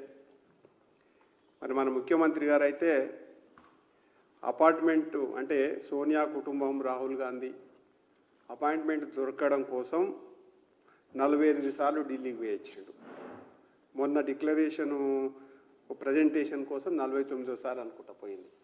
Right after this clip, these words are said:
పాపం అంత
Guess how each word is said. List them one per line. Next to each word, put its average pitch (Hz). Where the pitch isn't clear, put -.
పాపం 143
అంత 160